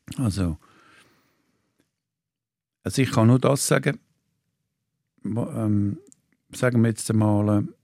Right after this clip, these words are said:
wenn das ein Junge hat, die Zwänge. Also das Wichtigste ist, dass er sich bewusst ist, jetzt han-, jetzt bin ich im Zwang. Okay, das ist das Wichtigste, dass er kann wie ein, ein, ein,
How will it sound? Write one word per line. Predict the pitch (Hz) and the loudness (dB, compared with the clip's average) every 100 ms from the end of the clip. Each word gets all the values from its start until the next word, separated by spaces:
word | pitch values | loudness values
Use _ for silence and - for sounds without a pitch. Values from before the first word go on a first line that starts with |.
| - | -12
wenn | 101 | -8
das | 101 101 | -6 -4
ein | 107 101 | 0 2
Junge | 104 107 113 101 | 2 4 4 4
hat, | 98 110 - | 0 -2 -2
die | 113 | -6
Zwänge. | - - 110 101 90 73 78 | -4 -6 -2 -2 -2 -4 -4
Also | 98 | -6
das | 104 - | -6 0
Wichtigste | 120 - 127 - 120 | 0 0 -6 -4 -2
ist, | 120 - | -2 -2
dass | 107 107 | -4 -2
er | 104 | -4
sich | 104 - | -4 -6
bewusst | 98 95 98 107 127 - - | -4 -4 -2 0 -2 -4 -4
ist, | - | -6
jetzt | - - | -6 -4
han-, | 151 151 | -2 -2
jetzt | 117 - | -4 -2
bin | 110 | 2
ich | 113 - | 2 2
im | 101 | -4
Zwang. | - - 92 87 76 - _ _ _ _ _ | -4 -6 -4 -4 -6 -14 _ _ _ _ _
Okay, | - | -8
das | 113 107 | -6 -6
ist | 110 | -8
das | - | -4
Wichtigste, | 117 110 - 95 | -2 -2 -6 -8
dass | 101 | -4
er | 110 113 | -2 0
kann | 117 113 110 - - - - - _ | 2 2 2 -4 -20 -20 -20 -20 _
wie | 117 | 0
ein, | 117 | 2
ein, | 110 101 | 4 2
ein, | 82 95 92 92 92 | 0 -4 -2 -2 -4